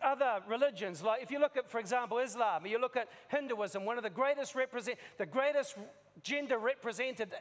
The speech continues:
in those religions is men. When it comes to the church, when it comes to the things of God, when it comes to the things of the one true God, God's holy people, often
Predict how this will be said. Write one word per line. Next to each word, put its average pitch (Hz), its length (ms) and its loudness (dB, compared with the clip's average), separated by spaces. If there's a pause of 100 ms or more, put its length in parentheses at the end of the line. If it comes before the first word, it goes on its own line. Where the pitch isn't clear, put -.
in 269 220 0
those 240 400 0 (240)
religions 220 720 -2 (100)
is 240 140 0
men. 254 300 -2 (3000)
When 233 140 2
it 247 100 -2
comes 269 280 0
to 240 100 -8
the 202 80 -6
church, 277 360 0
when 226 100 -2
it 220 60 -6
comes 262 260 0
to 233 120 -4
the 214 120 0
things 247 300 0
of 208 200 0 (480)
God, 262 320 4
when 214 100 -2
it 220 80 -8
comes 262 340 0
to 220 60 -8
the 196 120 0
things 254 320 -2
of 196 80 -4
the 214 80 2
one 262 280 2
true 285 280 -2
God, 220 300 4 (220)
God's 254 280 2
holy 269 320 2
people, 170 460 -8 (480)
often 285 400 2